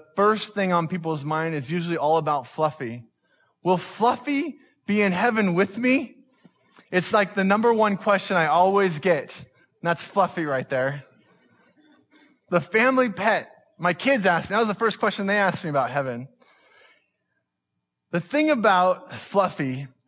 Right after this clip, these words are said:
is he never puts his paws together and has this moment with God. It says, "I, Fluffy, accept you as my savior in my life."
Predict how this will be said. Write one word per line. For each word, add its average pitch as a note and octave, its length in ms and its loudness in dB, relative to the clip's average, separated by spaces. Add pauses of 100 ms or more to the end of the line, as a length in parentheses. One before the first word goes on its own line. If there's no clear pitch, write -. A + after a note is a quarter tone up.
(200)
is E3+ 160 -2
he F#3 120 0
never A#3+ 420 2
puts - 300 -2
his F#3 160 -6
paws G3 580 0
together F3 680 2 (400)
and D3 140 -6
has F3+ 240 0
this E3+ 240 -6
moment F#3 640 2
with E3 200 -4
God. E3 400 2
It E3+ 60 -6
says, D#3 420 -2
"I, E3+ 300 2
Fluffy, D#3+ 800 -4 (420)
accept G3 640 -2
you G3 160 0
as D#3 160 -2
my E3 200 0
savior G#3 760 0
in G3+ 80 -2
my F3+ 160 2
life." D#3+ 640 -4